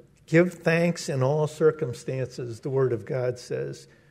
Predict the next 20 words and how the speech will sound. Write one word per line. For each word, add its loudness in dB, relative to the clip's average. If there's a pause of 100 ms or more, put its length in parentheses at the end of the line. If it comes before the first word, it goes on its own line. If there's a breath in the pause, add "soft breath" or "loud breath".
(540 soft breath)
"For 2
this 2
is -10
God's 2
will 4
for 0
you 4
in 0
Christ -4
Jesus." -6 (680 soft breath)
You -2
can 2
make 8
it 6
a 8
little 6
more 0 (760 soft breath)
personal 2
and -2
say, -4